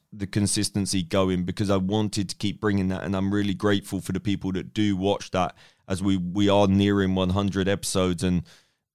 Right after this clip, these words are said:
I, I will bring something special on the hundred episode for, for you guys, um, which I'm really looking forward to. So,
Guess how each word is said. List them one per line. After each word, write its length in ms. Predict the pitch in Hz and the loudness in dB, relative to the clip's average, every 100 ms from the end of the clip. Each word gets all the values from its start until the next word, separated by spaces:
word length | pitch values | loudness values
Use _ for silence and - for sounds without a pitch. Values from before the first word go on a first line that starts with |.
| _ _ - | _ _ -4
I, 80 | 107 - - | -4 -2 2
I 80 | 110 | 4
will 200 | 113 107 | 4 2
bring 220 | 110 101 | 2 2
something 320 | 104 95 95 | 2 2 -2
special 420 | - 107 - 101 | -2 -2 -2 -2
on 100 | 98 | 0
the 60 | 92 | 2
hundred 300 | 98 95 95 | 0 0 0
episode 500 | 98 - 101 95 82 | -2 -2 0 0 -2
for, 360 | - 104 104 | -4 -2 -2
for 280 | - 107 110 | -2 -2 0
you 140 | 107 104 | 0 2
guys, 440 | 113 113 110 - - - _ | 4 4 4 -2 -12 -20 _
um, 680 | 95 95 95 95 92 95 92 - - | 0 2 4 2 0 0 -2 -4 -6
which 220 | 95 98 | -4 0
I'm 160 | 95 | 2
really 160 | 98 98 | 2 2
looking 280 | 95 - 90 | 0 -2 -4
forward 360 | - 101 98 - | -2 -2 -2 0
to. 200 | 98 95 | 0 0
So, 480 | - 95 92 92 | 2 2 4 2